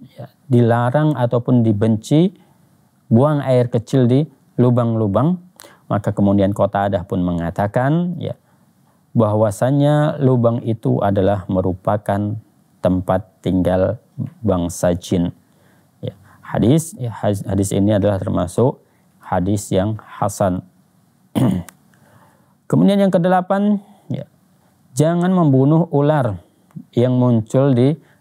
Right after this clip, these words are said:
dalam rumah. Dan dalam permasalahan ini kita sudah memperincinya. Yang pertama adalah ketika melihat seekor ular di dalam rumah, maka berikanlah peringatan kepadanya selama tiga hari.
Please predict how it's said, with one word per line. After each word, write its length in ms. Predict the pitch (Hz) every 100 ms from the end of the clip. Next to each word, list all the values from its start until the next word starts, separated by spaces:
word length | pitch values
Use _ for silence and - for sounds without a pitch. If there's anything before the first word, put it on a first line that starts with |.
| -
dalam 400 | 110 110 110 104
rumah. 480 | 107 110 143 170 - _ _ _ _ _ _ _ _ _ _ _ _ _ _
Dan 180 | 113 101
dalam 320 | 98 98 101
permasalahan 560 | 104 98 95 104 92 95
ini 320 | 98 117 151
kita 320 | 123 120 113
sudah 320 | 117 104 104
memperincinya. 960 | 104 95 95 98 95 90 - 98 117 190 - _ -
Yang 140 | - 98
pertama 400 | - 104 107 -
adalah 320 | 104 110 127
ketika 400 | 123 175 180 226
melihat 400 | 190 170 170 190
seekor 480 | 185 202 214 185 185
ular 320 | 196 226 151
di 160 | 123
dalam 240 | 117 120 113
rumah, 380 | 110 117 202 - _ _ _ - _
maka 320 | - 143 175 160
berikanlah 560 | 139 139 151 160 156
peringatan 540 | 139 131 120 123 127 127
kepadanya 720 | 104 104 101 101 113 143 160
selama 800 | 156 117 107 101 110 120 120 165 -
tiga 320 | 110 98 98 82
hari. 400 | 101 90 87